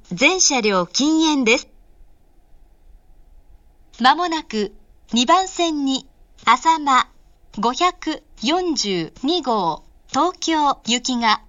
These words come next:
八両編成で参ります。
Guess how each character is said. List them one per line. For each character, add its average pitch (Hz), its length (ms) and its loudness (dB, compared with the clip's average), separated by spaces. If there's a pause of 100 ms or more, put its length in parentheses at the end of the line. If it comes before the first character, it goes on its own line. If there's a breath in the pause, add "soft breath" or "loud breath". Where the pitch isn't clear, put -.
八 247 360 2
両 381 240 0
編 349 240 -2
成 302 320 -2
で 285 260 0 (140)
参 233 240 0
り 226 140 -6
ま 202 160 0
す。 - 180 -14